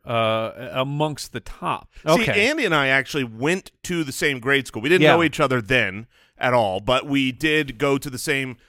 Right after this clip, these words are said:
Speaker 3: school.
Speaker 1: makes
Speaker 3: and
Speaker 1: sense. So it never caught on over there. Yeah, so yeah, Al Borland, like, the, the skateboarders were the same crew as the hacky sackers.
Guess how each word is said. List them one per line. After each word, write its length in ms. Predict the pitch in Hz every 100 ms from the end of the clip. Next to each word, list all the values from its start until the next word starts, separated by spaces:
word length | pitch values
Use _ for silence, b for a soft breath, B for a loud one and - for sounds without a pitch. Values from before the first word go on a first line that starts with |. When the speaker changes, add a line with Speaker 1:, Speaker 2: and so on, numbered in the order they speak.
| _ -
Speaker 3:
school. 220 | - 311
Speaker 1:
makes 180 | 220 175
Speaker 3:
and 80 | 190
Speaker 1:
sense. 480 | 170 139 98 - -
So 180 | - 151
it 40 | 160
never 260 | 180 180
caught 320 | - 156 151
on 200 | 143 139 123
over 180 | 104
there. 120 | 98 98
Yeah, 260 | 165 196
so 120 | 185 208
yeah, 180 | 180 131
Al 240 | 170 190 185
Borland, 180 | 165 151
like, 160 | 135 - b b b
the, 140 | 147
the 120 | 151 147
skateboarders 880 | - 202 196 147 165 151 147 135 -
were 320 | 131 139 139
the 120 | 120
same 380 | - 147 139 123 -
crew 320 | - 147 135
as 180 | 120 110
the 80 | 113
hacky 340 | 117 117 107
sackers. 600 | - 90 - 65 - -